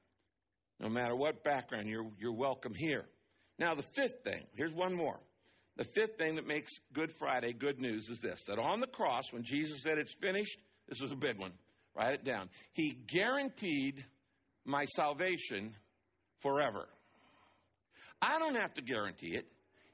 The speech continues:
He guarantees it. I don't have to keep myself saved. He keeps me saved. It's not like you're gonna be saved today, and then a couple days later you're gonna be lost again,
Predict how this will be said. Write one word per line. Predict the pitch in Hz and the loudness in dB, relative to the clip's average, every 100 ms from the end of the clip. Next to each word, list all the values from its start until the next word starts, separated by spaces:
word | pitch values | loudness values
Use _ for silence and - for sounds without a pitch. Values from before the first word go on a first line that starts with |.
| - | -4
He | 254 262 | -2 0
guarantees | 196 190 139 117 135 92 78 | 2 2 2 -2 -4 -4 -8
it. | - _ _ _ 208 | -16 _ _ _ 2
I | 262 | 4
don't | 302 277 | 2 2
have | 226 196 | 0 0
to | 175 | -6
keep | - 180 160 | -6 -6 -2
myself | 147 139 143 131 | -2 0 0 -2
saved. | - 131 123 147 - - - - | -2 0 2 0 -4 -16 -20 -20
He | - 247 262 | -6 -2 -2
keeps | - 254 233 - | -2 -2 -4 -2
me | 185 | -2
saved. | 127 151 110 82 - - - _ _ _ _ _ _ - - | 0 2 2 0 -10 -18 -20 _ _ _ _ _ _ -8 -2
It's | 196 247 | 2 4
not | 285 | 4
like | 277 254 254 | 4 0 -2
you're | 240 | -2
gonna | 226 214 | 0 0
be | 185 | -2
saved | 170 - 220 226 233 | -2 2 2 2 -2
today, | 180 151 143 156 - - 160 | 0 2 2 0 -10 -4 0
and | 185 | 2
then | 185 | 0
a | |
couple | - 233 233 | 2 0 0
days | 220 220 190 | 0 0 2
later | 208 185 | 0 0
you're | 175 | 0
gonna | 175 | -2
be | 160 | 0
lost | 160 208 208 202 - | 2 4 2 0 -8
again, | 139 156 170 | -2 0 0